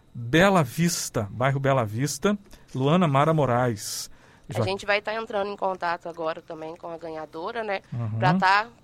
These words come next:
Speaker 2: passando, combinando certinho a entrega.
Speaker 1: Parabéns, então, pra ela, ganhadora, todos que participaram, nossos agradecimentos. Obrigado também, viu,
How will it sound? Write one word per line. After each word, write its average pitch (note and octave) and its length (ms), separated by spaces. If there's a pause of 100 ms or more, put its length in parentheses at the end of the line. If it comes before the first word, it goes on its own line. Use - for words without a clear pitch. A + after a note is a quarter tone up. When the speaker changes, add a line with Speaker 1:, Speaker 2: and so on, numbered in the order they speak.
(140)
Speaker 2:
passando, G3 560
combinando F#3+ 480
certinho G3+ 460
a F#3+ 40
entrega. F3+ 440 (640)
Speaker 1:
Parabéns, D#3+ 680
então, D#3 400
pra C#3+ 180
ela, C#3+ 340
ganhadora, B2+ 600
todos D#3 320
que - 60
participaram, C3+ 720
nossos B2 500
agradecimentos. B2 640
Obrigado D3+ 380
também, C#3+ 240
viu, D3 180